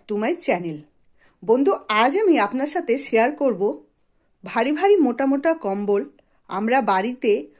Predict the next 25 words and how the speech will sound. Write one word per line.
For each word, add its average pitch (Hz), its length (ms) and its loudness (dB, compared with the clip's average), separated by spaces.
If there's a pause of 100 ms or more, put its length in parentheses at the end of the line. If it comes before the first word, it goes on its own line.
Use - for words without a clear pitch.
(220)
কোনো 330 260 2
ঝামেলা 247 600 -2
ছাড়া, 208 520 -4 (460)
কাচা 233 400 0
ধোয়া, 220 480 -2 (160)
রোদে 208 220 2
মেলা 214 440 -2 (320)
ঝামেলা 254 440 -2
ছাড়া 214 440 -4
আমরা 226 260 -2
কিভাবে 240 580 -4 (120)
পরিষ্কার 220 440 -2
করব 190 520 -6 (300)
বা 226 160 2
dry 208 280 0
clean 220 260 -8
করব। 165 400 -12 (600)
এটাকে 339 340 2
এক 226 360 -2
কথায় 277 340 0
dry 220 340 0
ক্লিনও 269 560 -2
তোমরা 214 380 -2
বলতে 185 300 -2
পারো। 165 300 -10